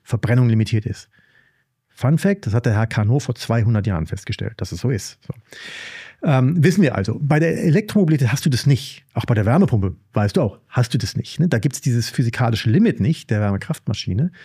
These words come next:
Da kannst du viel mehr rausholen. Also müssten wir vergleichen, nicht wie viel Energie stecke ich rein, sondern wie viel nutze ich. Und dann merkt man, dass der Energiebedarf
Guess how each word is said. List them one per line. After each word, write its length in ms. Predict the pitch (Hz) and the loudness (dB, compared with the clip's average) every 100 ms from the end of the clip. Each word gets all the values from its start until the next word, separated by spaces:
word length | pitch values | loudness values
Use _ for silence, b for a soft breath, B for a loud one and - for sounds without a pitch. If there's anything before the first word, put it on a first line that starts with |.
| B B B B B - | B B B B B -4
Da 80 | 120 | 0
kannst 180 | 165 | 0
du 40 | 165 | 0
viel 160 | 208 | 2
mehr 160 | 214 240 | 2 2
rausholen. 400 | 160 - 95 92 | 0 -2 -4 -2
Also 200 | 135 127 | 0 2
müssten 540 | 120 196 - - 170 | 4 4 2 -2 0
wir 160 | 120 117 | 2 0
vergleichen, 800 | - 104 98 98 113 - 214 233 B B B | 0 0 0 0 0 0 -2 -2 B B B
nicht 360 | 117 131 120 - | 0 0 0 -2
wie 80 | 98 | 0
viel 100 | 123 | 0
Energie 260 | 107 104 | 0 -2
stecke 220 | - 107 | -4 -4
ich 120 | 101 98 | -6 -2
rein, 300 | 107 160 165 | 0 2 2
sondern 220 | 117 107 | 2 0
wie 60 | |
viel 140 | 110 101 | 0 0
nutze 420 | 98 110 - - | 0 -2 -4 -10
ich. 260 | - - _ _ _ _ b b | -12 -20 _ _ _ _ b b
Und 140 | - 117 | -2 0
dann 100 | 101 | 2
merkt 380 | 101 127 185 131 | 2 0 0 0
man, 140 | 110 | 0
dass 120 | 98 | 0
der 140 | - 104 | -2 -2
Energiebedarf 920 | 98 95 95 - 110 185 139 - | -2 -2 -4 -2 0 2 0 -6